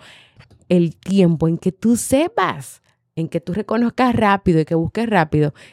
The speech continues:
qué es eso que tú quieres hacer.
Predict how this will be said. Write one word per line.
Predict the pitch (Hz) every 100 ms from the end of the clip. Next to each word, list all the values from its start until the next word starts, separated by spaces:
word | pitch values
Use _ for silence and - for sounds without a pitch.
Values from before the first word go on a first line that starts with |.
| _
qué | 160
es | 156 -
eso | 151 147 180
que | - 151
tú | 147 -
quieres | 147 143 143 - - _
hacer. | 139 127 - -